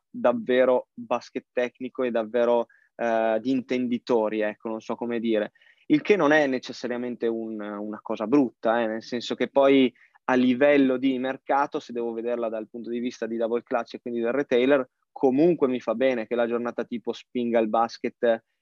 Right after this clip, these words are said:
in, in qualsiasi maniera e che qualsiasi tipo di, di calciatore medio del, del mercoledì sera del calcetto sappia cos'è la giornata tipo e veda i post, eh, su il, questo giocatore piuttosto che quest'altro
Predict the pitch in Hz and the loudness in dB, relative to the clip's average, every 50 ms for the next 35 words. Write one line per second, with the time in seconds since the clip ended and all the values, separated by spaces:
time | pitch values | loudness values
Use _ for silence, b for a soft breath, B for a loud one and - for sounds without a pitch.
0 | _ - 123 123 120 117 113 113 113 117 120 110 120 123 113 107 - - - - | _ -8 -6 -4 -2 -2 -2 -2 -2 -2 -4 -2 -2 -2 -2 -2 -4 -8 -8 -6
1 | - 123 117 113 120 123 131 139 139 139 131 120 117 - - - 123 123 120 - | -6 -4 -4 -2 0 2 4 4 4 4 4 4 2 0 0 2 2 2 2 -2
2 | _ _ _ _ - 131 123 117 - - 131 - 131 123 135 120 - 127 123 123 | _ _ _ _ -2 0 0 0 0 -4 -4 -4 -4 -4 -2 -2 -2 -2 -2 0
3 | 123 120 120 113 b b b b _ - 127 117 - - 123 123 117 - 135 120 | 0 0 -2 -4 b b b b _ -6 -6 -2 2 2 2 2 2 0 -2 0
4 | - 139 135 135 131 131 127 127 135 135 135 135 131 127 127 135 131 131 127 127 | 2 4 4 6 6 4 4 2 0 0 0 0 -2 0 0 2 4 4 4 4
5 | 123 123 123 123 123 120 120 120 117 113 123 123 120 120 120 117 117 117 123 123 | 2 2 0 0 0 0 -2 -2 -2 -4 -4 -2 -2 -2 -2 -2 -4 -4 -6 -6
6 | 123 123 120 123 - 131 123 123 127 - - - 135 135 131 127 123 120 117 _ | -6 -8 -10 -8 -8 -8 -6 -6 -8 -6 -4 -2 0 0 0 0 -2 -4 -4 _
7 | - 131 127 - - - 135 131 - _ _ - 139 139 135 - b b b b | -4 -4 -4 -4 -4 -4 -4 -4 -6 _ _ 2 2 2 2 0 b b b b
8 | b b - - - - 135 123 - - _ - 131 131 127 123 123 - - 135 | b b -20 -8 -4 -2 0 -2 -2 -4 _ 0 2 2 2 2 0 -4 -8 -8
9 | 120 123 120 120 120 117 117 120 117 123 120 127 117 - 123 120 113 - 135 135 | -6 -4 -4 -4 -4 -4 -4 -6 -8 -8 -8 -10 -8 -8 -8 -8 -4 0 0 2
10 | 127 117 113 110 113 127 123 123 117 127 123 120 113 113 - 123 117 117 113 - | 2 2 0 0 0 0 2 2 4 4 2 2 0 -2 -2 -2 -2 -2 -2 -6
11 | - - - 127 120 117 117 - _ _ _ _ _ _ _ - 117 110 104 107 | -10 -6 -2 -2 0 0 -2 -4 _ _ _ _ _ _ _ -8 -6 -6 -4 -6
12 | 110 104 - - 123 120 120 120 120 113 113 113 113 110 110 107 - - - 120 | -6 -8 -8 -6 -4 -2 -2 -2 -2 0 -2 -2 -2 -4 -6 -8 -6 -6 -6 -6
13 | - - 117 120 120 - 117 - - 120 127 127 117 - 117 - 117 - - 123 | -6 -6 -6 -4 -4 -4 -2 0 2 2 2 2 0 -4 -6 -6 -6 -4 -2 -2
14 | 117 113 104 - 113 - - 123 110 110 - 120 120 117 113 | -2 -2 -4 -8 -10 -4 0 0 0 0 0 2 2 2 2